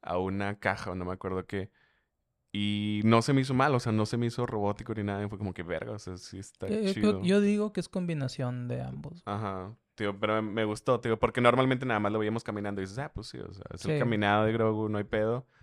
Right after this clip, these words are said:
Speaker 1: y es un animatronic, y, y,
Speaker 2: Ujú.
Speaker 1: pues sí, te lo crees, tío,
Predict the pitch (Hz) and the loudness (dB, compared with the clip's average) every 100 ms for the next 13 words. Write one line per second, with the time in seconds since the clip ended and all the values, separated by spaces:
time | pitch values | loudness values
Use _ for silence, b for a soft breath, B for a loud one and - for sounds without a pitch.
0 | b b - 87 92 90 107 104 92 87 | b b -12 -4 -2 -2 -2 -2 -4 -4
1 | 82 80 90 80 - - - - 110 135 | -6 -8 -10 -12 -12 -18 -20 -10 -4 -2
2 | 143 - 82 76 85 87 90 82 - _ | -2 -4 -8 -8 -8 -4 -2 -4 -6 _
3 | _ _ - 95 92 | _ _ -4 -2 -2